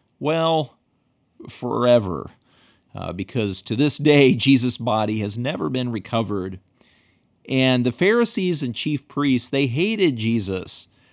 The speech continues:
They crucified him and put him in a grave, and they wanted to keep him there.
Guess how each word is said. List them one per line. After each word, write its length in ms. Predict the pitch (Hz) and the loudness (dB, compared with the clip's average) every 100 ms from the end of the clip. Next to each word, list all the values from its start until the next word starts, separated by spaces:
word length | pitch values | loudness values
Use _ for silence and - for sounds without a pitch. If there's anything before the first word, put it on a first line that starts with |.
| _ _ - | _ _ -10
They 640 | 117 120 120 120 117 110 _ _ _ _ _ - | -2 0 2 0 -2 -6 _ _ _ _ _ -20
crucified 920 | - 170 220 - 139 - 123 107 92 | -4 -2 0 0 -4 -2 0 0 -2
him 440 | 95 98 67 92 - | -4 -6 -8 -14 -14
and 200 | 101 98 | -10 -8
put 160 | - 170 | -4 -2
him 100 | 196 | -2
in 80 | 202 | -6
a 60 | |
grave, 520 | 170 131 151 165 160 117 | -4 -2 2 6 6 4
and 100 | 107 | -2
they 80 | |
wanted 260 | 117 156 165 | -4 -4 -4
to 60 | 147 | -6
keep 340 | - 156 165 | -4 -4 -2
him 180 | 135 113 | -4 -2
there. 420 | 101 92 - | -4 -4 -8